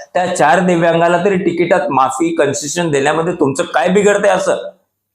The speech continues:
काय बिघडतंय? एवढा काय असा खरबो रुपयाचा तिजोरीवर बोजा पडणार आहे तुमच्या?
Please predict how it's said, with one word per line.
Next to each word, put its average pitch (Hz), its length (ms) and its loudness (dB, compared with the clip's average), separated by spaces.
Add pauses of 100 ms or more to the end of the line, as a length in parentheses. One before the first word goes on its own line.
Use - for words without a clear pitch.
(180)
काय 208 160 0
बिघडतंय? 208 640 0
एवढा 180 300 4
काय 220 320 2
असा 214 140 2 (180)
खरबो 196 280 4
रुपयाचा 220 460 4
तिजोरीवर 180 560 2
बोजा 147 440 0
पडणार 147 360 0
आहे 123 140 -6
तुमच्या? 110 320 -2